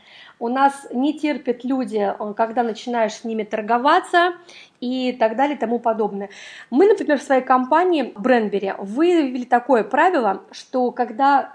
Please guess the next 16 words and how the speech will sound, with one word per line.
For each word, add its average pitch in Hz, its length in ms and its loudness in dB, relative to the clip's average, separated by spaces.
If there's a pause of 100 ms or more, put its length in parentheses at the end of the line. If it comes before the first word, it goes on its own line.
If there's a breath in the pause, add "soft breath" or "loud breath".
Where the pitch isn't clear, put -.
(140)
так 277 120 4
как 294 60 -4
у - 20 0
нас 285 140 -2
продукт 285 380 2
достаточно 247 440 -4
дорогой, 220 540 -2 (160)
стоимость 240 400 -4
консалтингового 226 640 -2
пакета 262 420 0
от 214 140 -2
полутора 247 380 0
миллионов 220 360 -4
рублей, 196 340 -10 (1400 loud breath)
то 269 120 4
мы, 370 320 6